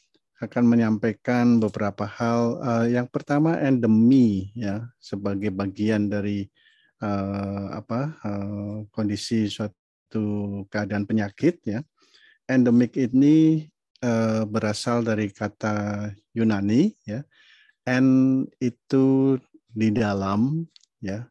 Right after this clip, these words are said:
Eh, artinya dalam satu wilayah ya. Kemudian demik itu biasanya memang berasal dari kata demos ya, yang berarti, eh, masyarakat atau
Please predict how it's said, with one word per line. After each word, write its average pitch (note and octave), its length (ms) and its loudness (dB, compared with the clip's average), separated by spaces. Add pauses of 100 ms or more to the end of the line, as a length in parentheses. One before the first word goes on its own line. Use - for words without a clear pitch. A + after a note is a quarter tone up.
(640)
Eh, A2 400 -4
artinya A#2 720 0 (240)
dalam G#2 240 -2
satu A2+ 400 -2 (560)
wilayah A2 480 2 (400)
ya. A#2+ 160 -12 (500)
Kemudian G#2+ 680 0
demik G#2+ 320 -2
itu B2+ 400 0
biasanya A2 560 -2
memang A2 480 0 (160)
berasal G#2+ 800 -4 (380)
dari G#2 320 -4
kata G#2 320 -8
demos A2 720 -2
ya, G2+ 240 -8 (160)
yang G#2 160 -6
berarti, C3+ 880 0 (560)
eh, G#2 340 -4
masyarakat A#2+ 800 -2
atau G#2+ 640 -4